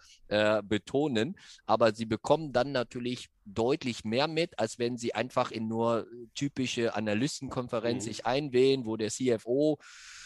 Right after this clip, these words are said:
Speaker 1: seine Quartalzahlen, äh, ich sag jetzt mal salopp, runterrattert und dann vielleicht der eine oder andere Analyst fragt, „Wieso ist die Marge von zehn Prozent auf neun Komma neun gefallen?“ Ja, das kann manchmal wichtig sein, für uns aber natürlich, die eher langfristig denken,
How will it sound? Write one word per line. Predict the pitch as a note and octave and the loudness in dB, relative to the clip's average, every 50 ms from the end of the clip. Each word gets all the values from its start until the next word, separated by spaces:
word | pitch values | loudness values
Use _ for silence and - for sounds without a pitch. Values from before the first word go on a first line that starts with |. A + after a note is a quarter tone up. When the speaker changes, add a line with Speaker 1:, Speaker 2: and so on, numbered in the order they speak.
| - - - | -20 -18 -2
Speaker 1:
seine | G#2+ B2 A#2+ B2 B2 A#2+ | 2 4 6 6 4 4
Quartalzahlen, | - A#2+ A#2 - - - B2+ C#3 D3+ D#3 - - - C3 C3 C3+ C#3 C#3 C3+ A#2 | 4 4 4 4 4 4 4 4 4 2 0 0 2 2 4 4 2 0 -2 -4
äh, | - A2 A2+ A2 G2 | -4 -4 -4 -4 -4
ich | G#2+ A2+ - - - - | -6 -10 -12 -12 -14 -8
sag | - - A#2+ B2 B2 | -2 0 2 2 2
jetzt | A#2+ A#2 - - | 2 0 -2 -2
mal | A2+ A2 A2 | 0 0 2
salopp, | G2+ A2 G2+ G#2 A2 A#2 C3 - | 4 2 2 6 6 4 4 2
runterrattert | - - G#2+ B2 D3+ E3 E3 D3+ D3 B2+ C3+ C#3+ - - F3 F#3 G#3+ - - - | -2 0 0 0 2 4 4 4 4 4 2 0 2 2 2 0 0 -2 -4 -6
und | - A#2 A2+ A2+ G#2 | -6 -4 -4 0 2
dann | A2+ A#2 B2+ C#3 | 2 2 2 0
vielleicht | - - B2 A2+ A2+ A#2+ B2+ C3 - - | -4 -4 0 2 4 4 4 2 0 -2
der | A2 G2 | 0 0
eine | A2 A#2+ B2+ B2+ | 0 0 0 0
oder | A#2+ G#2+ A2 G2 | 0 2 2 0
andere | G#2+ A#2 A#2+ A#2 | 0 0 0 0
Analyst | G#2+ G#2+ A#2+ C3 - - | 0 0 0 -2 -2 -2
fragt, | - A#2 A#2 A#2+ A#2+ - | 0 2 2 2 2 0
„Wieso | A#2 A2 G#2 A#2+ A#2 A2+ | -4 -4 -2 -2 -2 -2
ist | A#2 - - | -4 -6 -4
die | - A2+ | -6 -4
Marge | G#2 G2+ G#2 A2+ B2+ C3+ C3 C3 | -2 0 2 2 2 2 0 -2
von | A2+ - A#2 G#2+ | -4 -4 -6 -6
zehn | - - A#2+ B2 B2+ | -4 -4 -4 -4 -2
Prozent | - A#2 A2 - - A#2+ A#2 G#2+ | -4 -6 -6 -4 -4 -4 -4 -4
auf | G#2 G#2 - | -6 -6 -6
neun | A2 A2+ A#2+ B2+ | -6 -6 -6 -2
Komma | - B2 A2+ A2 G2+ | -2 -2 0 0 -2
neun | G2 G2+ A2 A#2+ C3 | 0 0 -2 0 0
gefallen?“ | B2+ A#2+ - - A2+ A2+ A#2 B2 A#2+ A2 F2+ | -2 -2 0 0 0 2 2 2 0 -2 -4
Ja, | F#2 F#2 F#2+ F#2 - D#3+ D#3 D3 | -4 -2 -2 2 2 4 4 2
das | A#2+ G#2+ - - - | 0 -4 -6 -8 0
kann | - B2+ B2+ C3 | 0 0 2 2
manchmal | B2+ B2+ B2+ - A#2+ G#2 G2 G#2+ | 0 -2 -2 -2 -4 -4 -2 -2
wichtig | C#3 - - D#3 C#3+ C3+ | -4 -4 -4 -6 -6 -2
sein, | - B2+ B2+ C3+ C#3 B2 | 0 0 0 0 -2 -6
für | - - G#2+ | -8 -8 -4
uns | F2+ A#2+ C3 C#3+ C#3+ - | 0 0 0 0 -2 -4
aber | - A2+ A2+ A2 A#2 A2+ A2+ | 0 0 2 4 4 2 4
natürlich, | A2 G#2+ G#2 - - B2 A#2+ B2 A#2+ - - - _ | 2 0 -4 -4 -4 -2 -2 -2 -2 -4 -8 -18 _
die | - G2+ G#2+ A2+ G2 G#2 | -14 -8 -6 -6 -2 0
eher | A#2 A2+ G#2+ | 2 2 4
langfristig | G#2 G2+ G#2+ B2 D#3 D3+ - A2+ G2+ - - G#2 G2 - | 4 4 4 4 2 -2 -4 -4 -4 -4 -6 -8 -8 -6
denken, | - F#2+ G2+ A2+ B2 C#3 D3+ | -4 -4 -4 -4 -8 -10 -12